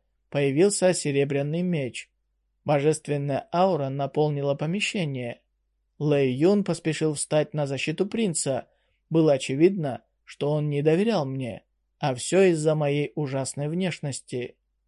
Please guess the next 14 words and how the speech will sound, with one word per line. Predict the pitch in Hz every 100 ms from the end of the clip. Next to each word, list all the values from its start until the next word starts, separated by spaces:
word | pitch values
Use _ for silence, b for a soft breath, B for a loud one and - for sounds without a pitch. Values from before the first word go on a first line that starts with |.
| _ _ _ _ _ _ _ _ -
Я | 139 151
почувствовал, | 143 135 202 226 160 143 131 110 b b b
как | 156 156
магическая | 147 139 208 226 220 - 226
сила | 220 254 233 151
и | - 151
энергия | 147 165 160 151 147
боевого | 143 143 139 131
духа | 131 170 220 135 120 _ _ _
стали | - 180 220 220
двигаться | 170 151 160 147 156 151
к |
священному | - 147 - 147 139 135 143
мечу | 165 180 - 131 -